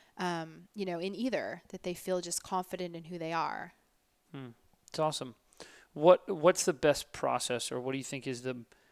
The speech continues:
Speaker 2: process by which you help your children grieve?
Speaker 1: Hmm.
Speaker 2: When it may be a loss they don't even know yet or be aware of yet.
Speaker 1: Yeah, I think, um, I think making it a constant conversation
Speaker 2: Hmm.
Speaker 1: a-, and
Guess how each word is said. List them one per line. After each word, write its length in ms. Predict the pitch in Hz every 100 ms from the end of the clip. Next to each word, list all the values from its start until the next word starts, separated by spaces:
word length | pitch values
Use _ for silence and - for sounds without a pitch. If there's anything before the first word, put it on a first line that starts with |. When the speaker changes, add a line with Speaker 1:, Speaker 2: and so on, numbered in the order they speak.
| _ _ _ _
Speaker 2:
process 440 | - 135 131 156 127
by 160 | 135
which 200 | 131 -
you 60 | 120
help 240 | 117 -
your 60 | 123
children 460 | - 143 123 123
grieve? 460 | 120 120 127 127 - _ _ _ _ _
Speaker 1:
Hmm. 360 | - 202 190 180 185
Speaker 2:
When 120 | 156
it 80 | 165
may 140 | 156
be 100 | 151
a 60 | 156
loss 340 | 139 139 131
they 100 | -
don't 200 | 135 131
even 240 | 123 123 120
know 260 | 117 120
yet 380 | 123 120 110 107 -
or 160 | 127 113
be 120 | 123
aware 320 | 113 120 113
of 180 | 110 -
yet. 180 | 123 - _ - _ _ _
Speaker 1:
Yeah, 220 | 311 277
I 100 | 226
think, 420 | 277 320 349 - _
um, 520 | 240 226 214 202 190 - _ _ _ - _ _
I 120 | 262
think 200 | 285 339
making 360 | 226 208 220 240
it 80 | 208
a 40 |
constant 480 | 185 - 180 - 214
conversation 1200 | - 196 185 185 - 180 - 247 269 285 294 233 -
Speaker 2:
Hmm. 60 |
Speaker 1:
a-, 180 | 208 -
and 220 | 208 208